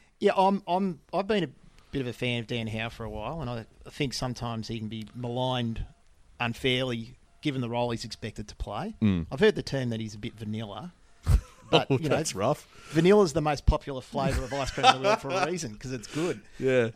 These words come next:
Speaker 1: Um, I think he's actually really, really solid. He's one of those guys you need that, I mean, seems like now as a run-with player, run-with tagger, that's
Speaker 2: Mm.
Speaker 1: two weeks in a row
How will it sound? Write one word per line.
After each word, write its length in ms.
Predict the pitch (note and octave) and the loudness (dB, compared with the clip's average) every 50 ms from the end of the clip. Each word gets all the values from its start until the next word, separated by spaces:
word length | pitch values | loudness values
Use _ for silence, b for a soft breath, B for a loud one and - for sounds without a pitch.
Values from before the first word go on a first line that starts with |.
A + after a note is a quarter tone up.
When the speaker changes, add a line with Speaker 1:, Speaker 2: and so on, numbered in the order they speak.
| _ | _
Speaker 1:
Um, 480 | - C#3+ D3 C#3+ D3 C#3+ D3 D3 C#3+ - - - - - | 0 2 2 4 4 2 2 -2 -4 -8 -12 -6 0 2
I 100 | E3 F#3 | 4 4
think 180 | - G#3+ E3+ - | 4 2 0 0
he's 160 | C#3 B2 C3+ | -2 -2 -2
actually 400 | B2 - - C3 B2+ B2 A#2+ A#2+ - | -2 -2 -2 -4 -4 -4 -4 -6 -8
really, 440 | C#3 C3 C3+ C#3+ C#3+ D3 D3 C3+ | -6 -2 2 4 4 6 4 4
really 180 | B2+ B2+ B2 A#2 | 2 0 0 -2
solid. 320 | A#2 - C3 C#3 C#3+ C3 | -2 -2 0 0 0 0
He's 140 | B2 B2+ B2 | -2 -2 -2
one 100 | D#3 D#3+ | 0 0
of 60 | E3+ | 2
those 120 | D#3+ D3 B2 | 0 0 -2
guys 320 | - C#3 C3 C3 C3 B2 | -2 -2 -2 -2 -2 -2
you 60 | B2+ | -4
need 280 | B2 B2 B2 B2 B2 G#2+ | -4 -2 -2 -4 -4 -4
that, 200 | B2 A#2 A2 - - _ _ - - _ - | -6 -8 -8 -10 -14 _ _ -20 -16 _ -6
I 100 | C3+ C3 | -2 0
mean, 180 | C3 C3+ C3 | 0 0 0
seems 260 | A#2+ - E3+ D#3+ D#3+ D3 | 0 2 2 2 4 2
like 220 | D3+ C#3 B2 - - - - - _ _ _ - | 2 0 0 -4 -8 -18 -20 -20 _ _ _ -6
now 240 | C3+ C#3+ C#3+ C#3+ C#3+ | -2 0 2 2 2
as 80 | C3+ A#2 | 0 0
a 60 | B2 | 0
run-with 480 | A#2 B2+ C3 C3+ D3 D3+ C#3+ B2+ - - | 2 2 4 4 4 2 0 0 -2 -2
player, 440 | - C#3+ C#3 C3+ C3+ C3 B2 A#2+ A2+ B2 D#3 - - | 0 2 2 2 2 0 -2 -4 -6 -12 -16 -10 -4
run-with 300 | C#3+ D3+ D3+ D3 C3 G#2+ | -2 -2 0 -2 -2 -2
tagger, 360 | - - B2+ C3+ D3+ D3 C#3 | -2 -2 0 0 0 2 2
that's 200 | A#2+ B2+ D#3+ F#3+ | 4 4 4 4
Speaker 2:
Mm. 60 | D3+ | 4
Speaker 1:
two 100 | - D#3+ | 2 0
weeks 200 | E3 F3 E3+ - | 0 0 -2 -2
in 60 | D3 | -4
a 60 | C3 C3 | -4 -2
row 280 | C3+ C3+ C3+ B2+ A#2+ | -2 0 0 -2 -2